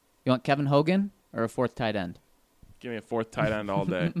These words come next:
Speaker 1: <laughs>
Speaker 2: Even though some people are saying that Kevin Hogan has been the best, second best quarterback behind Joe Flacco,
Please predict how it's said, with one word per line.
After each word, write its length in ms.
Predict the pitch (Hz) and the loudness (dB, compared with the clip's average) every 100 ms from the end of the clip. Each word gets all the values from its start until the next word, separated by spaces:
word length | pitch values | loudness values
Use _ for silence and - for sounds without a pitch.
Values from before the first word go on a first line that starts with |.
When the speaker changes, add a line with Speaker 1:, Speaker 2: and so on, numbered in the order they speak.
| 165 - | -2 -2
Speaker 1:
<laughs> 300 | 156 - 151 | -6 -4 -8
Speaker 2:
Even 180 | - 135 | -4 0
though 80 | 131 | 0
some 220 | 123 139 | 0 0
people 180 | 139 127 | 0 0
are 80 | 123 | 0
saying 220 | 127 123 | 0 -2
that 80 | 113 | -4
Kevin 240 | 131 120 | -4 -4
Hogan 260 | 120 113 113 | -4 -4 -4
has 160 | 110 - _ _ _ - | -8 -12 _ _ _ -8
been 180 | 127 110 | -6 -6
the 40 | |
best, 540 | 98 120 120 - - | -4 0 0 -4 -12
second 480 | - - 120 - 117 - _ _ _ _ | -10 -6 -6 -4 -8 -10 _ _ _ _
best 440 | 135 131 - - - _ _ - | 0 0 -2 -12 -18 _ _ -4
quarterback 400 | 143 135 139 127 | 0 4 4 4
behind 260 | 120 123 | -2 -2
Joe 100 | 113 | -2
Flacco, 400 | 107 123 120 123 | 0 0 0 -4